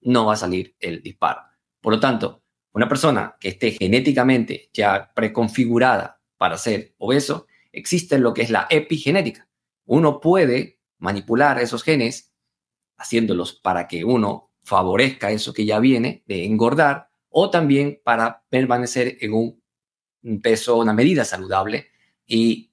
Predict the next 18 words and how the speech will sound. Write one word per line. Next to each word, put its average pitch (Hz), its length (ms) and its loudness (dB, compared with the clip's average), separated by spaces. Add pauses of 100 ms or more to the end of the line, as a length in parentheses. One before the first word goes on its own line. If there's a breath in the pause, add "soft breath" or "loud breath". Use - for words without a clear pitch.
(160)
pues, 87 160 -6
por 92 160 -6
supuesto - 420 -6
que, 107 320 -2 (220 soft breath)
eh, 95 480 2
influye 131 600 2
la 107 100 -2
genética, 123 440 0
pero 113 140 0
yo 113 360 4
lo 110 140 2
veo 113 180 2
como 107 220 -4
un 110 320 -4
diez, 123 380 0
veinte 107 240 -2
por 92 180 -8
ciento. - 300 -10